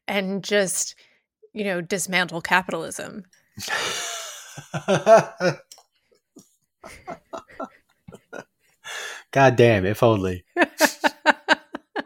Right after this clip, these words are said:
Speaker 2: It started with the toilets and we said, "Nope, that's too much. We can't, <laughs> we can't let that one slide."
Speaker 1: It wa-, is really just the straw in the camel's back, you know?
Speaker 2: Yeah, yeah.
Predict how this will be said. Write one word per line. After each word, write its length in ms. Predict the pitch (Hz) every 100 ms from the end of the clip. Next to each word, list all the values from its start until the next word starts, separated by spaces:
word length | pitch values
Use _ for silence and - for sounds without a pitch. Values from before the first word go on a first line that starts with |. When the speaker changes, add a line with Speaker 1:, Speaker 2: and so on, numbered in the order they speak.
| _ -
Speaker 2:
It 80 |
started 340 | - - 143 139
with 140 | 139
the 80 | 131
toilets 420 | - 139 117 107
and 80 | 110
we 80 | 110
said, 220 | 107 107
"Nope, 240 | 110 123 -
that's 180 | 107
too 140 | - 127
much. 440 | 135 120 - - _
We 80 | 110
can't, 580 | - - - - - -
<laughs> 0 |
we 280 | 127 120 135
can't 280 | - 113 98
let 140 | 107
that 160 | 113 107
one 140 | 113
slide." 340 | - 120 120 120 - - - - _ _ _ _ _ _ _ _ - _ _ _ _ _ _ _ _ _ _ _ - - - - 539 359
Speaker 1:
It 180 | 302 302
wa-, 80 |
is 400 | 320 311 285 285
really 420 | 254 311 320 285 262
just 300 | 254 247 -
the 80 |
straw 580 | 233 - - 208 190 190
in 100 | 185
the 80 | 185
camel's 380 | 180 175 165 170
back, 340 | - 101 -
you 60 | 208
know? 200 | 202 202 208
Speaker 2:
Yeah, 300 | 113 85 92 - -
yeah. 400 | 302 165 175